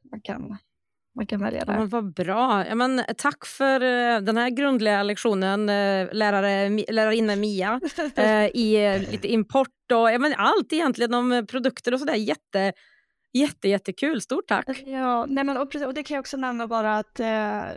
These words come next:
Speaker 1: du vet ju att du också har nämnt, eh, många gånger, men att, eh, just Tullverket, eh, man kan ringa och fråga dem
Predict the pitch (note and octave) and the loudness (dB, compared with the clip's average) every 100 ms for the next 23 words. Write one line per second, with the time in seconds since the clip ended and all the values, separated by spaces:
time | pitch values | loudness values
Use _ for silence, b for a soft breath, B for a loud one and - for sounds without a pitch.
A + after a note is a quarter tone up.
0 | - _ _ B3+ A#3+ G#3+ G#3 G3 F#3+ - | -16 _ _ -4 -4 -4 -4 -4 -6 -6
1 | G#3 G3 F#3+ G3 - G#3 G3 G3 G3+ G3+ | -6 -6 -6 -10 -8 -6 -4 -4 -4 -4
2 | G#3 G3+ G3 G#2 G2+ G2+ _ - G3 G3 | -4 -4 -2 -2 -2 -6 _ -10 -6 -6
3 | G2+ _ _ _ - G#3+ - C4+ A3+ A3 | -8 _ _ _ -6 -6 -4 -4 -2 -2
4 | A3+ A3 - G#3 - - A3+ G3+ G3+ F#3+ | -2 -4 -8 -8 -12 -10 -6 -4 -4 -6
5 | - G#3+ A3+ A#3+ A3 G#3+ G3+ G3 G3+ - | -8 -6 -6 -4 -4 -4 -4 -4 -8 -6
6 | G3+ G3 F#3+ F#3+ F#3+ G3 | -6 -4 -6 -8 -8 -12